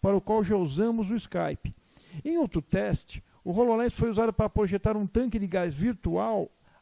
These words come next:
assento e carenagens de uma motocicleta real também. O usu-, o usuário do HoloLens estava usando gestos manu-, manuais para manipular a forma do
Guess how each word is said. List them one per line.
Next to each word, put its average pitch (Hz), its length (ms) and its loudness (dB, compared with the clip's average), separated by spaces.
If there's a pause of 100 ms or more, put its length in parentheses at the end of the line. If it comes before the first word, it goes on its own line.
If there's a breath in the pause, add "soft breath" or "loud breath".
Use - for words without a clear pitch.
(120 soft breath)
assento 285 720 0
e 226 120 -8
carenagens 226 920 -2
de 185 200 -8
uma 226 100 2
motocicleta 220 760 -2
real 202 280 -2
também. 196 580 2 (1000 loud breath)
O 247 100 0
usu-, 320 240 0
o 294 180 6
usuário 359 320 4
do 247 100 2
HoloLens 156 520 2
estava 214 340 4
usando 190 360 2
gestos 214 460 6
manu-, 151 420 2
manuais 143 500 4
para 208 280 6
manipular 214 600 6
a 196 100 6
forma 247 400 6
do 175 360 2